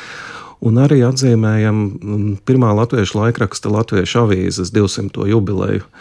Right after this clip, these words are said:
Jelgavas muzejā pavisam nesen tika atklāta izstāde, eh, kas veltīta latviešu avīzēm, ko veidojusi profesore Vita Zelča.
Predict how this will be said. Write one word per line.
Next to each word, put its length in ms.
Jelgavas 400
muzejā 400
pavisam 400
nesen 400
tika 240
atklāta 560
izstāde, 680
eh, 960
kas 200
veltīta 480
latviešu 400
avīzēm, 460
ko 180
veidojusi 480
profesore 520
Vita 280
Zelča. 480